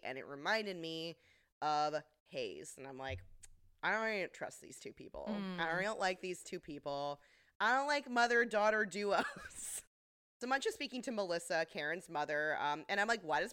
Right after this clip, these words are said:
Speaker 1: Melissa get to be named Melissa when she's the mom?"
Speaker 2: I know. I was like, "Why wouldn't we should have flipped that?"
Speaker 1: Weird. There are a couple of other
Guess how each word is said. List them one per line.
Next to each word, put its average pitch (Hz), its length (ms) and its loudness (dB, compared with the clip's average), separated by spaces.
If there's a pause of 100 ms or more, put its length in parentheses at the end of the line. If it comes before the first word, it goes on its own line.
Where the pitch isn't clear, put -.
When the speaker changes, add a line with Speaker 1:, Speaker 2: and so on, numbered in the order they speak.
Speaker 1:
Melissa 196 300 -2
get 165 240 -2
to 160 100 -10
be 151 140 -8
named 147 220 -6
Melissa 139 360 -4
when 135 140 -4
she's 143 300 -8
the 147 80 -6
mom?" 127 460 -6 (380)
Speaker 2:
I 269 140 2
know. 285 180 2
I 233 160 4
was 247 200 -2
like, 226 240 -4
"Why 220 180 0
wouldn't 392 260 -6
we 311 80 -12
should 370 200 -10
have 208 180 -8 (220)
flipped - 280 -14
that?" 143 300 -8 (340)
Speaker 1:
Weird. 156 280 0
There 220 100 2
are - 20 4
a 254 40 0
couple 403 220 4
of 359 60 6
other 196 220 6